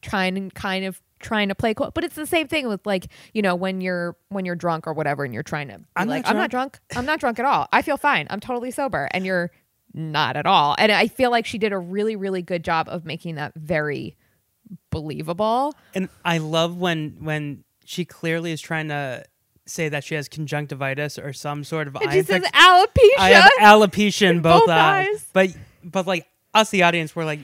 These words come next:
Speaker 2: "We know you mean conjunctivitis."
Speaker 1: Yeah. And it's like, "Alopecia is not, that's not, that's, nope."
Speaker 2: <laughs> You either have glaucoma or al-, or, uh,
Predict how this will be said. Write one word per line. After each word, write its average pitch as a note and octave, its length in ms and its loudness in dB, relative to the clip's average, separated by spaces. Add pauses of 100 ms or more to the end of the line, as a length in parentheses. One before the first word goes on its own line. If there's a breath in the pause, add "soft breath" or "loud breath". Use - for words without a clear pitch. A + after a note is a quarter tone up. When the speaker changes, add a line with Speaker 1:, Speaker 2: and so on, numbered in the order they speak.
(140)
Speaker 2:
"We G#3+ 140 -10
know D4 180 0
you D4 160 -2
mean A3+ 200 -6
conjunctivitis." D3+ 920 -4
Speaker 1:
Yeah. E3 360 2
And A#3+ 100 4
it's C4+ 100 -4
like, D4 200 2
"Alopecia C4+ 760 -6
is A#3 160 -10
not, A3 300 -8
that's A3+ 200 -12
not, G#3+ 340 -8 (220)
that's, - 440 -10 (260)
nope." G3 400 -2
Speaker 2:
<laughs> - 40 -20 (400 loud breath)
You E3+ 160 -2
either G3+ 160 2
have E3+ 100 -4
glaucoma B3+ 960 0
or E3+ 180 2
al-, E3 300 0
or, E3 320 2
uh, C#3 320 -2